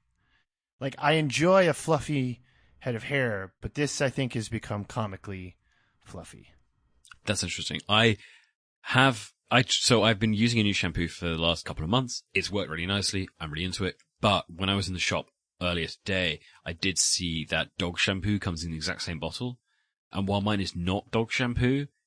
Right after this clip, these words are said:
Speaker 2: it does look a lot like it.
Speaker 1: Wait, what's your name first?
Speaker 2: Oh, I'm Luke. Hi.
Speaker 1: And wasn't there, like, a whole Twitter thing where a guy was using dog shampoo and didn't
Speaker 2: No, no,
Speaker 1: realize
Speaker 2: it
Speaker 1: it?
Speaker 2: was, yeah, yeah, no, it, there was a gu-, that did happen. And I'm not using dog shampoo.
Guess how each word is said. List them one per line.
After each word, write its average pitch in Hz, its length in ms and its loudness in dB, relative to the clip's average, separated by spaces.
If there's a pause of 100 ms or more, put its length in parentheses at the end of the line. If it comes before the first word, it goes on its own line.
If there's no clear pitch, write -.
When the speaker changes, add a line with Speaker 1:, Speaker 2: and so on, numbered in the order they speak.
(120)
Speaker 2:
it 90 160 -8
does 90 300 -2
look 85 240 -4
a 76 60 -6
lot 73 220 -6
like 60 260 -10
it. - 120 -16 (340)
Speaker 1:
Wait, 113 140 -2
what's 127 220 0
your 147 100 4
name 117 200 0
first? - 500 -10 (100)
Speaker 2:
Oh, 104 160 4
I'm 107 180 4
Luke. 85 340 -2
Hi. 73 280 -4 (140)
Speaker 1:
And 180 400 2 (100)
wasn't 233 340 0
there, 349 160 4
like, 302 400 0 (140)
a 139 80 0
whole 165 220 2
Twitter 160 320 2
thing 175 300 2
where 175 120 6
a 170 60 4
guy 165 200 4
was 160 140 4
using 165 160 -4
dog 175 220 4
shampoo 175 360 0
and 165 80 2
didn't 175 180 -2
Speaker 2:
No, - 60 4
no, 135 60 8
Speaker 1:
realize 160 160 8
Speaker 2:
it 147 60 6
Speaker 1:
it? 135 40 6
Speaker 2:
was, - 180 2 (220)
yeah, 165 200 8
yeah, 151 220 8
no, 135 120 6
it, 113 240 6
there 127 80 6
was 135 200 6
a 139 40 4
gu-, 127 160 2
that 139 260 4
did 131 180 6
happen. 117 340 4
And 113 160 6
I'm 120 140 8
not 143 200 8
using 101 260 2
dog 90 180 -4
shampoo. 80 440 -6